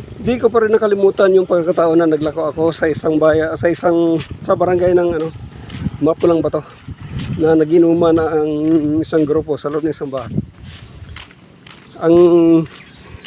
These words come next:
puto ko dati ay tigsa sampung piso pa lang ang balot. Kumuha yung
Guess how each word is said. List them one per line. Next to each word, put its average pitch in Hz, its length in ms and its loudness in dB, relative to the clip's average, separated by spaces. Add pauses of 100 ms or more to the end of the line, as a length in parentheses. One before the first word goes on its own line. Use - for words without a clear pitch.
(120)
puto 175 240 0
ko 170 80 2
dati 170 240 0
ay 156 240 2
tigsa 160 240 -6
sampung 160 320 -2
piso 156 240 -6
pa 165 120 -6
lang 151 120 -2
ang 147 120 -2
balot. 139 240 -4 (1000)
Kumuha 165 440 2
yung 170 360 2